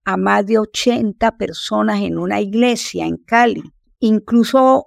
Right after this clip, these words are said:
eh, en el periodo de diálogos bajo el gobierno de Uribe, siguió secuestrando. En el dos mil once,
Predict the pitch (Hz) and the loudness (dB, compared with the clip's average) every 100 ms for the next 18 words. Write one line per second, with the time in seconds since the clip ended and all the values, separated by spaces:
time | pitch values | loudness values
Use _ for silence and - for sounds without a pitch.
0 | - 196 185 175 175 175 185 180 175 190 | -4 -2 -2 -2 -4 -4 -4 -6 -4 -4
1 | 180 202 226 233 226 220 214 226 - 175 | -2 2 2 4 4 2 0 -2 -8 -4
2 | 170 170 196 202 226 226 220 196 180 - | -2 0 2 4 4 2 2 0 0 0
3 | 185 175 170 175 175 202 208 190 180 208 | -4 -6 -4 -2 0 0 0 -2 -2 2
4 | 220 247 - - 247 220 269 269 - 262 | 4 2 0 -2 -2 2 4 4 2 -2
5 | 247 - - 285 269 214 165 - _ _ | -2 -4 0 2 2 2 -2 -10 _ _
6 | 233 220 214 208 214 208 208 196 208 180 | 2 4 4 2 2 0 -2 0 0 0
7 | 226 240 247 254 254 240 - 254 254 262 | 0 2 4 6 4 2 0 0 0 -2